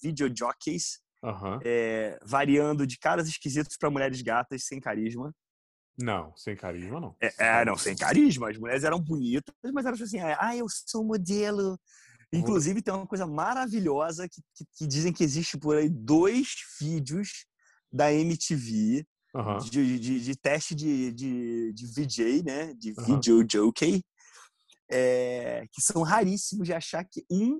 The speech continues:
Speaker 1: é o Bruno De Luca, que tentou ser V J da M T V, fez vídeo teste, essa fita desapareceu.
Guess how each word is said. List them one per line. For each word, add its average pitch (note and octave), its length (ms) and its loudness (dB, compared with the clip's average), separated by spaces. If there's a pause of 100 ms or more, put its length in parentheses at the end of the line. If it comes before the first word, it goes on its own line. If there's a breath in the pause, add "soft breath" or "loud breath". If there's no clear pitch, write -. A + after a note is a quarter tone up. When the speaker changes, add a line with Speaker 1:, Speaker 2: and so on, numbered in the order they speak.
(140)
Speaker 1:
é E3 80 -2
o E3 140 2
Bruno D#3+ 440 0
De A3 100 4
Luca, E3 460 2
que - 240 -12 (120)
tentou F#3 540 4
ser D3+ 380 2
V C#3 160 -4
J B2 400 2 (120)
da B2+ 100 2
M C3 140 2
T B2+ 160 -4
V, A2 220 -2
fez E3+ 320 0
vídeo D3 280 -2
teste, C3 360 -4
essa C3 180 -12
fita - 140 -4
desapareceu. C3 1040 4